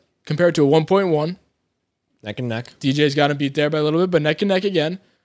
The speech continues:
Speaker 1: Four home runs compared to thirteen for Voit, so Voit has him there, but, you know, that's not D J's game, so that's not why I'm picking him. I'm picking him for that four hundred batting average and the four seventy on-base percentage, and that's what you want out of a leadoff hitter.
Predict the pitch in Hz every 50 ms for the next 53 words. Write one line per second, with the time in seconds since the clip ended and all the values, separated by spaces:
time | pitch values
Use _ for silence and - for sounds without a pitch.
0 | _ _ _ - 208 226 240 233 240 233 220 208 185 175 185 202 214 226 - -
1 | - _ _ _ _ _ _ _ _ - 165 160 175 180 170 175 - - 170 175
2 | 180 - - 196 196 196 190 208 190 160 151 143 160 156 - 151 139 143 131 135
3 | 147 143 143 143 139 127 131 139 147 156 170 160 180 196 156 151 156 156 151 147
4 | 139 147 143 139 - 165 160 165 156 143 156 156 147 156 156 156 151 147 147 143
5 | 147 160 190 _ _ _ _ _ _ _ - 160 147 147 - 156 151 156 151 147
6 | 151 143 135 135 123 175 190 - 160 143 131 139 135 123 - 147 135 160 147 139
7 | 139 - 143 135 131 127 - _ _ _ _ _ _ _ _ - - 175 170 147
8 | 165 165 156 143 135 156 160 175 170 156 147 143 139 139 139 131 131 127 123 127
9 | - - 165 165 156 147 139 - - - - 175 170 160 170 165 160 151 143 143
10 | 143 135 - _ _ _ _ - 160 156 151 143 160 160 156 - 151 139 - 147
11 | 143 143 127 127 120 123 170 202 196 - 214 202 - 214 196 185 180 175 165 156
12 | 151 147 147 143 160 151 139 123 120 - 127 120 123 120 113